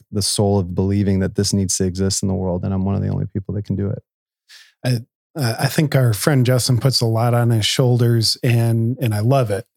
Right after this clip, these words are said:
Speaker 2: 'cause there's a lot that needs to be done in the world.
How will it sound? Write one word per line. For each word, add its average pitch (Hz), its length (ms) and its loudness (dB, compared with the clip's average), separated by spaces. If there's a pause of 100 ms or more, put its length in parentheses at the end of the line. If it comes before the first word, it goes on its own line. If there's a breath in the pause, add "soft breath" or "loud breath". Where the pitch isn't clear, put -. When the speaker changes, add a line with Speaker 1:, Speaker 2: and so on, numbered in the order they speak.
Speaker 2:
'cause - 400 -2 (300)
there's 110 160 -2
a 110 40 0
lot 113 260 0
that 120 100 -2
needs 120 260 2
to 123 60 -6
be 117 100 2
done 127 240 2
in 123 80 4
the 117 80 2
world. 120 340 2